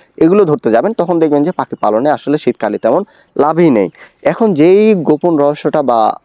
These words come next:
গোপন জিনিসটা আমি আপনাদেরকে জানাইতে চাইলাম যে খামারিরা কীভাবে লাখ লাখ টাকা, আহ, প্রফিট করতেছে সেই হিসাবটি চল এখন দেখে আসি। এই হচ্ছে বাংলাদেশের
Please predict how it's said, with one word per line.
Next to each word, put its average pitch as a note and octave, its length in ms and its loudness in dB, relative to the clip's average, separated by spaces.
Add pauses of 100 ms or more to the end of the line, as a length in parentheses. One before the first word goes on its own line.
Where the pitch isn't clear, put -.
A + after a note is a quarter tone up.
গোপন B2+ 540 -2 (300)
জিনিসটা C#3+ 380 0
আমি A#2 180 0
আপনাদেরকে A2 420 -2
জানাইতে A#2+ 360 -2
চাইলাম C3+ 300 -2
যে G#2 160 0 (240)
খামারিরা A#2+ 360 -2
কীভাবে B2+ 320 -2
লাখ G#2+ 340 -4
লাখ A#2 200 -2
টাকা, D3 220 -2
আহ, A2 800 -2 (400)
প্রফিট C#3 300 -2
করতেছে B2+ 400 -2 (220)
সেই F#3 160 0
হিসাবটি D#3 380 0
চল C3+ 300 -2 (260)
এখন A2+ 240 -2
দেখে A2 200 -2
আসি। F#2 240 -6 (220)
এই B3 380 4
হচ্ছে G3+ 480 0
বাংলাদেশের D#3 600 -2